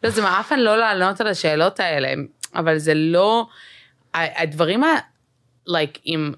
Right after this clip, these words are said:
עם actors, it's, like, very normal and fun and fine. With reality people שאתם לא תכירו, אז זה הזיה,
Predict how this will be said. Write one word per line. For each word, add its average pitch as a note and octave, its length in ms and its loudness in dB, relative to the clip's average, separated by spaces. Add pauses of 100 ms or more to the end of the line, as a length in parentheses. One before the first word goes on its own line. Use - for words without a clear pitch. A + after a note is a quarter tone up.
(100)
עם D3+ 300 -2 (160)
actors, D4+ 880 -2
it's, - 140 -6
like, D#3 180 2 (100)
very F#3 460 2 (140)
normal D#3+ 560 0
and D#3 280 -4
fun D#3+ 300 2 (120)
and C#3 280 -6
fine. C#3+ 300 -2 (600)
With F3+ 120 -2
reality G3 500 0
people G3 200 -4
שאתם F#3+ 280 -2
לא G3+ 100 -2
תכירו, B3+ 560 -2
אז A#3 280 0
זה B3+ 120 0
הזיה, D3 500 0